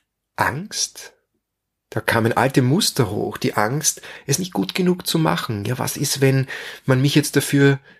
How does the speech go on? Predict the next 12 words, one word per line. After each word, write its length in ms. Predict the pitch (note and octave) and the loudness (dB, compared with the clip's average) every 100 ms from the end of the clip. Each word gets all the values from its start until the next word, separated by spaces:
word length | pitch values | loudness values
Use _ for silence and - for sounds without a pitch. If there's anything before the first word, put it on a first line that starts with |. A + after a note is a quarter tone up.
| _ _ | _ _
negativ 360 | D#3 F#3 F#3 F3+ | 2 2 2 2
bewertet? 640 | F#3+ F#3 G3 F#3+ - - - - - C#3 | 4 6 4 -2 -12 -12 -14 -16 -16 -8
Ja, 220 | C3 D3+ B2+ | -6 -8 -12
wäre 400 | - A#2+ A2+ B2+ | -4 -2 0 2
das 160 | B2 | 0
dann 260 | - A#2+ B2 _ _ _ | 2 2 0 _ _ _
ein 140 | B2 | -2
Scheitern? 560 | A#2 B2+ - - - - _ _ _ _ | 2 2 0 -4 -12 -16 _ _ _ _
Was 180 | - A#2+ | -8 -4
wäre 200 | B2 C3 | -2 -2
das 160 | A2+ - | -4 -8
dann? 280 | - F#2+ | -12 -16